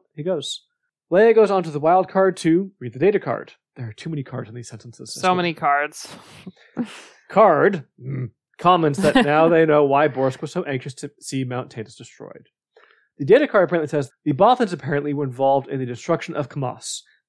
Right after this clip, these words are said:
Speaker 1: but it doesn't specify which Bothans or even which clans. Leia asks Mara if there's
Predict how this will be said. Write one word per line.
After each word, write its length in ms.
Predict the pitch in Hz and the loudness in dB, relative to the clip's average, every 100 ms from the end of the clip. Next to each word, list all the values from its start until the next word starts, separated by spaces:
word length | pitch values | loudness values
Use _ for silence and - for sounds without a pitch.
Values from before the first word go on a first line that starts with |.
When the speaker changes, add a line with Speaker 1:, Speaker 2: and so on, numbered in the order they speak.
| _ | _
Speaker 1:
but 180 | 165 160 - | 2 4 0
it 60 | |
doesn't 220 | 170 214 220 | -2 -2 -4
specify 560 | - 196 - 175 151 | -2 -2 0 0 2
which 280 | 131 175 - | 2 0 0
Bothans 380 | 160 151 156 131 | 0 0 -4 -8
or 60 | |
even 200 | 143 143 | -8 -6
which 180 | 131 - | -10 -12
clans. 720 | _ 113 - _ _ - - _ _ _ _ _ _ _ | _ -20 -20 _ _ -18 -18 _ _ _ _ _ _ _
Leia 200 | 139 180 | 2 4
asks 400 | 180 175 - - | 4 0 -2 -10
Mara 220 | 151 147 | -4 0
if 60 | |
there's 40 | 147 | 0